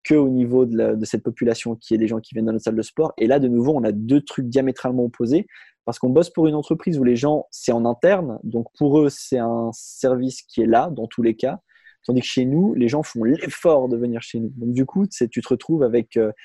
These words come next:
des questionnaires que tu dois faire aussi différents pour, pour ce genre de choses. Donc là, comme ça, pour répondre à ta question, j'ai pas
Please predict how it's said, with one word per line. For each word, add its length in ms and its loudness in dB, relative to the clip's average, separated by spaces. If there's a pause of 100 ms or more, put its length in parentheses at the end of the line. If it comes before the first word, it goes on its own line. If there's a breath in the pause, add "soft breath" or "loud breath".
(920 loud breath)
des 220 0
questionnaires 400 -2
que 80 -6
tu 120 -10
dois 120 -2
faire 140 -2
aussi 220 -4
différents 520 -2
pour, 340 -8
pour 120 -12
ce 120 -10
genre 140 -6
de 60 -8
choses. 280 -10
Donc 160 -4
là, 100 4
comme 200 -4
ça, 160 -2
pour 100 -6
répondre 240 -2
à 40 -6
ta 100 -2
question, 300 -8
j'ai 140 -2
pas 200 -4